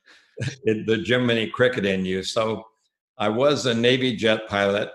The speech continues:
I went to the Naval Academy, and I thought we'd always be at war, 'cause we had World War Two and then the Korean War after I graduated from high school. So I thought we'd always be at war with somebody. So I became a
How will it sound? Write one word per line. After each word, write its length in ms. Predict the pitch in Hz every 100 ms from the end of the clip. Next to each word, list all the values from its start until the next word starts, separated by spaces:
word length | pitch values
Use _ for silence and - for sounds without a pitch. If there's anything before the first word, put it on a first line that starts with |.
| -
I 160 | 98 98
went 260 | 98 107
to 280 | 110 110 98 92
the 100 | 104
Naval 340 | 107 107 101
Academy, 540 | 101 107 101 101 101
and 100 | 104
I 80 | 101
thought 320 | 104 131 117
we'd 140 | 110 110
always 320 | 110 120 104
be 160 | 95 107
at 160 | 107
war, 400 | 101 107 101 90 - _ _ _
'cause 140 | 117 104
we 100 | 110
had 220 | 104 104
World 260 | 113 123 113
War 220 | 110 110
Two 300 | - 131 127
and 100 | 117
then 140 | 107 104
the 120 | 101
Korean 360 | - 110 117
War 440 | 110 107 110 107 - _ _
after 220 | 120 - 110
I 140 | 101
graduated 560 | 104 110 107 110 107 95
from 160 | 110
high 260 | 98 104 107
school. 360 | - - 107
So 160 | 110 123
I 120 | 117
thought 340 | 113 135 139 117
we'd 140 | 117
always 280 | 120 131 113
be 200 | 117 113
at 120 | 113
war 260 | 110 120 107
with 140 | 107
somebody. 560 | - 123 143 104 95 101
So 380 | - 107 107 - _ _ -
I 60 |
became 500 | 113 120 117 123 123
a 120 | 110